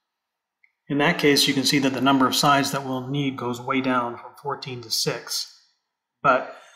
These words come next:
the percentage of material we're using also goes down. So there is a trade-off between build complexity, which is to say how many pieces we need to cut and join, and the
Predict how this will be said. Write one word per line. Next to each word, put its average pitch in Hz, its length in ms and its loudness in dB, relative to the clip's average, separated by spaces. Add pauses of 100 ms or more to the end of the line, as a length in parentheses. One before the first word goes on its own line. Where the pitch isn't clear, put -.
(120)
the 151 120 -2
percentage 143 380 4
of 127 80 0
material 143 460 4
we're 131 160 4
using 127 420 0
also 135 340 4
goes 113 240 2
down. 104 280 -6
So 131 120 -2
there 139 180 6
is 131 100 2
a 120 60 0
trade-off 127 640 4
between 123 560 0
build 139 280 2
complexity, 120 800 -2 (500)
which 131 160 2
is 117 120 0
to 139 80 2
say 123 240 2
how 127 120 2
many 127 220 4
pieces 127 500 2
we 120 120 2
need 120 160 0
to 117 100 -8
cut 139 360 -2
and 123 220 -4
join, 117 520 2 (680)
and 127 420 0
the 120 440 -2